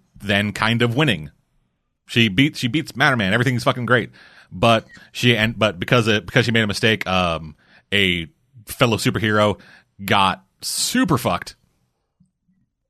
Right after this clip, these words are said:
The guy had shape-shifting powers, and I think his neck got broken, so now he's quadriplegic. And if he ever uses his powers again, he will die. Uh, finding out that her brother has telekinetic powers, the one that can't really move anything.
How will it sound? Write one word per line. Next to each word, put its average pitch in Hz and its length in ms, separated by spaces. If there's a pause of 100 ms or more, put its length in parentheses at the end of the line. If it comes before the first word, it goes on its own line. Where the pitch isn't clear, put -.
(360)
The 120 120
guy 151 100
had 139 120
shape-shifting 123 420
powers, 101 360
and 95 340 (800)
I - 40
think 143 100
his 107 160
neck 113 260
got 156 200
broken, 156 360
so 131 120
now 127 140
he's 117 140
quadriplegic. 123 760 (2000)
And 117 80
if 117 80
he 123 60
ever 127 100
uses 123 220
his 113 60
powers 113 280
again, 117 160
he 107 140
will 98 140
die. 90 420 (2250)
Uh, 107 120
finding 127 240
out 117 100
that 107 80
her 104 60
brother 113 320
has 104 220
telekinetic 107 400
powers, 110 380
the 92 60
one 98 180
that 95 180
can't 104 140
really 95 120
move 95 220
anything. 113 400